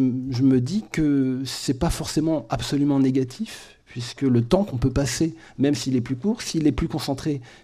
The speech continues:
s'il est plus qualitatif, pourquoi pas ? Alors, est-ce que c'est nécessaire de prendre le temps ? Pas forcément. Moi, je pense que ce qui est important, c'est, euh, que le temps, lui, soit, euh, profond, intense et qu'il ait une, un sens. Voilà.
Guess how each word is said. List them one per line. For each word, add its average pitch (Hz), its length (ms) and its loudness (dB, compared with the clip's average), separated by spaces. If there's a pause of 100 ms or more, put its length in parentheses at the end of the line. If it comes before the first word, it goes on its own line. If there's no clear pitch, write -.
(120)
s'il 139 260 0
est 139 60 4
plus 135 220 -6
qualitatif, 127 800 0 (840)
pourquoi 139 240 -4
pas ? 139 260 -4 (560)
Alors, 117 360 0
est-ce - 180 -4
que - 160 0
c'est 135 140 0
nécessaire 139 480 2
de 131 60 4
prendre 127 240 0
le 117 100 4
temps ? 165 280 -2
Pas - 160 0
forcément. 120 540 -2
Moi, 143 140 0
je 147 100 -6
pense 180 260 -10
que 143 100 -6
ce - 60 -6
qui - 80 -2
est 143 100 -2
important, 143 500 -4 (580)
c'est, 127 400 2
euh, 120 280 4
que 131 100 0
le 120 120 4
temps, 170 200 2
lui, 156 220 2
soit, 127 460 -2
euh, 110 260 -2 (460)
profond, 139 440 2
intense 165 440 -4
et 120 80 -6
qu'il 120 180 -4
ait 123 60 2
une, 113 340 2
un 110 80 -6
sens. - 540 -10
Voilà. 110 220 -14